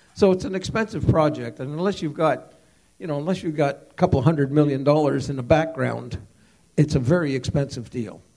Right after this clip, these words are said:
Uh, you know, mirror is one of the smaller organizations. They only have a budget of about twelve million a year.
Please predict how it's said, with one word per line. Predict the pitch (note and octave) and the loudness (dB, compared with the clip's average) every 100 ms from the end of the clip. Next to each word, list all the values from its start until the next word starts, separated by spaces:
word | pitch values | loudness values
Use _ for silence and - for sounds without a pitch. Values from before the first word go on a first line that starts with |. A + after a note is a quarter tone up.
| _ _ _ _ - | _ _ _ _ -18
Uh, | A#2 A2+ | -14 -12
you | D#3 | -6
know, | F3 | 0
mirror | D#3 F#3+ G#3 | 4 4 2
is | D#3 | -2
one | D#3+ | -2
of | D3 | -4
the | C3 | -6
smaller | - D3+ D3+ C#3+ | 0 2 2 2
organizations. | C3 B2+ B2+ B2 C3+ B2+ C3+ A2+ | -2 -4 -6 -4 -2 -4 -6 -4
They | D3+ | 0
only | D#3+ C#3+ | 0 0
have | C#3 | 0
a | C3 | 0
budget | B2 C#3 B2+ C3 | 2 0 0 -2
of | B2+ | -2
about | B2+ B2+ A#2+ | -2 -4 -2
twelve | D3+ C3+ B2 | 0 0 0
million | C3+ B2+ B2 | -2 -2 -2
a | |
year. | A#2+ B2+ G#2+ F#2 | 0 2 0 -4